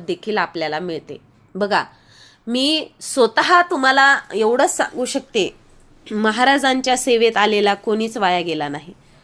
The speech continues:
आणि जो महाराजांसमोर समजा नतमस्तक झाला, त्याला दुसऱ्या कोणापुढेच डोकं टेकवावं लागत नाही. नित्यसेवा केल्यावर प्रश्न राहत नाहीत, फक्त आपली श्रद्धा आणि सातत्य टिकायला हवं. मासिक पाळीच्या काळात चार पाच दिवस सेवा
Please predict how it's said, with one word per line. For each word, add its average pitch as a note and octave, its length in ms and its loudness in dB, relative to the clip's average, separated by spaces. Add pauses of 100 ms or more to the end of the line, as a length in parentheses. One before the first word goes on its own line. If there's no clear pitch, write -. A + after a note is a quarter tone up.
(140)
आणि F#3+ 160 -4
जो A3+ 160 2
महाराजांसमोर A#3 960 0
समजा A3+ 380 -2
नतमस्तक A3 540 -6 (140)
झाला, A#3 380 2 (440)
त्याला A#3 220 4
दुसऱ्या G#3+ 340 -4
कोणापुढेच A#3+ 800 0
डोकं G3 280 -2
टेकवावं D3+ 340 -6
लागत A2+ 320 -10
नाही. - 160 -20 (760)
नित्यसेवा D4+ 600 2
केल्यावर C4+ 380 0
प्रश्न B3 400 -4
राहत A3 340 -2
नाहीत, F3+ 340 -8 (120)
फक्त - 240 -10
आपली A#3 320 0
श्रद्धा A#3 400 -4
आणि F#3 220 -2
सातत्य F#3 520 -4
टिकायला D3+ 400 -8
हवं. E3 180 -14 (540)
मासिक A#3 420 -2
पाळीच्या A#3+ 380 2
काळात A#3 260 4
चार A#3+ 240 0
पाच A#3 280 -2
दिवस A3+ 280 -4
सेवा G#3+ 260 -2